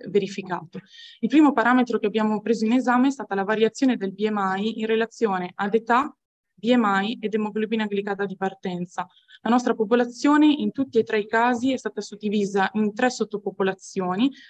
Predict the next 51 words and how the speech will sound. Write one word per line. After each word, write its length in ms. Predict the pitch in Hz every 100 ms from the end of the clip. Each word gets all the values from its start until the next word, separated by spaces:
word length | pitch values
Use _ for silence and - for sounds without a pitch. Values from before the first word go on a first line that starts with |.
| _
per 160 | 220
età, 340 | 226 233 240 254
B 180 | 196 208
M 80 | 202 202
I 80 | 208
ed 180 | 208 202
emoglobina 500 | 196 196 196 208 202
di, 160 | 196 -
glicata 400 | 196 196 208 202
di 100 | 190
partenza 480 | 196 214 214 208 214
rispettivamente. 960 | 202 - 202 196 185 180 170 170 180 - - - - -
Eh, 240 | - 226 214
per 140 | 233
quanto 240 | 302 285
riguarda 400 | 240 220 214 202
la 80 | 202
variazione 580 | 202 208 214 - 254 262
che 120 | 254
il 100 | 208
B 100 | 208
M 140 | 208 226
I 60 |
ha 40 | 214
subito 400 | - 196 208 196
nel 140 | 196
corso 340 | 214 214 -
del 180 | 202 208
tempo 280 | 208 202 202
in 60 | 196
relazione 600 | 196 202 - 214 190 180
all'età 260 | 196 196 226
di 140 | 208
partenza 480 | 208 202 - 202 196
a 20 |
cui 140 | - 190
il 40 |
trattamento 500 | - 185 202 208 202
è 40 |
stato 220 | 196 202 226
iniziato, 640 | 269 269 214 196 196 233 - _ _ _ _ -
non 180 | 226
è, 40 | 233 233
non 220 | 233 233
abbiamo, 440 | 226 262 233 202 202
i 320 | 202 208 214
nostri 280 | 226 - 269
studi 240 | 233 233
non 160 | 220 214
hanno 180 | 208
dimostrato 720 | 196 208 233 - 196 196 214